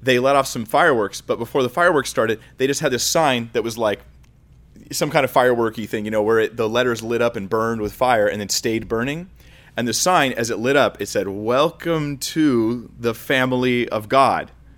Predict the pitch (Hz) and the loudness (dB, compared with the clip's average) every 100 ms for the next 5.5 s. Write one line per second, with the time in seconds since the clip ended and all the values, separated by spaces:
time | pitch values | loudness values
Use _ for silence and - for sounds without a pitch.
0 | - - - - - - 147 151 127 123 | -20 -20 -20 -20 -8 0 4 4 2 -2
1 | 87 - 359 - 147 127 113 131 135 127 | -4 -4 -4 0 2 0 0 2 2 4
2 | 139 135 131 127 127 131 110 85 - 117 | 2 -2 -2 0 4 2 2 -4 -2 -4
3 | - 147 139 123 120 101 92 - 135 160 | 0 0 2 0 -2 -2 -6 -2 -2 0
4 | 143 - - - - - - - - - | -4 -8 -20 -20 -20 -20 -20 -20 -20 -20
5 | 107 175 208 202 | 4 6 6 2